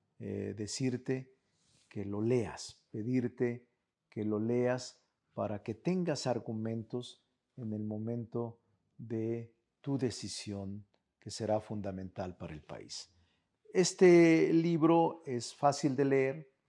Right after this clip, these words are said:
eh, su narrativa es atractiva y su propia descripción y desarrollo capitular es también muy fácil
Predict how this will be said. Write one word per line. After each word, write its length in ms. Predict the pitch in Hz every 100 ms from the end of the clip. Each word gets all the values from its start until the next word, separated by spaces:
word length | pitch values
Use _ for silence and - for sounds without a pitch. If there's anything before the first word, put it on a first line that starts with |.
| _ _ _ _ _ _
eh, 380 | - 107 107 104
su 220 | 107 - 117
narrativa 1000 | 113 113 113 - 135 127 127 123 120 - _ _ _ -
es 360 | 123 117 107 123
atractiva 800 | - 120 - 160 143 147 156 _ _ _ _ _ _ _
y 720 | - 123 120 120 120 120 - 120
su 760 | - 120 117 117 117 113 113 _ _ _ _ -
propia 480 | 123 123 127 131 110
descripción 920 | 110 - 113 113 - - 131 131 127
y 80 | 110
desarrollo 1040 | 107 - 113 113 120 117 113 117 117 - _ _ _ _
capitular 800 | - 123 127 113 131 135 123 127 _ _ _ _ _ -
es 500 | 123 117 110 - 107
también 640 | 120 107 107 107 101 104 - _ _ - -
muy 640 | 104 107 107 107 104 - -
fácil 560 | 135 120 - 95 104